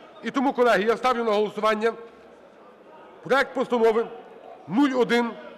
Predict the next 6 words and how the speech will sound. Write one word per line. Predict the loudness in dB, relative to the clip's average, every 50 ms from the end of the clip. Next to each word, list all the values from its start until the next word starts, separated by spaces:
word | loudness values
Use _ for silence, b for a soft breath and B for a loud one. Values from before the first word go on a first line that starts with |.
| -20 -20 -20 -20 -20 -20 -20 -20
сто | -10 -2 0 0 0
чотири | 0 -2 0 2 2 2 2 0 -4 -6 -14 -18 -20 -20 -20 -20 -20 -20 -20 -20 -20 -20 -20 -20 -20 -20 -20 -20 -20 -20 -20 -20 -20 -20 -20 -20 -20 -20 -20 -20 -20 _ -20 -20 -20 -20 -20 -20 -20 -20 -20 -20
щодо | -8 -4 -4 -2 -2 -2
зловживань | -2 -2 0 0 2 2 4 2 2
в | 2
державному | 0 -2 0 2 0 2 2 0 0 -2 -2 -2 -4